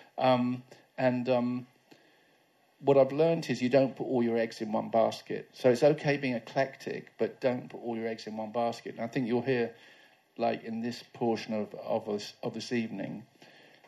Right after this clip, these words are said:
that, um, I, the different aspects, the different kind of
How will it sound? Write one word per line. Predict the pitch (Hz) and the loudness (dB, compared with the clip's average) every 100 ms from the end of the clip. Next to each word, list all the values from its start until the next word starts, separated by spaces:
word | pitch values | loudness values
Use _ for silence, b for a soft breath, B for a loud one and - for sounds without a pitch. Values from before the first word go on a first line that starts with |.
| B - | B -4
that, | 120 117 | -2 0
um, | 117 117 110 - | -2 -2 -6 -6
I, | 117 107 - - 123 | -4 -4 -8 -14 -6
the | |
different | 123 139 135 127 - | -2 -2 -4 -8 -6
aspects, | 123 - - 104 - - | -6 -8 0 0 0 -10
the | |
different | 104 127 123 117 - | -2 -2 0 -4 -2
kind | 117 | -4
of | 110 | -2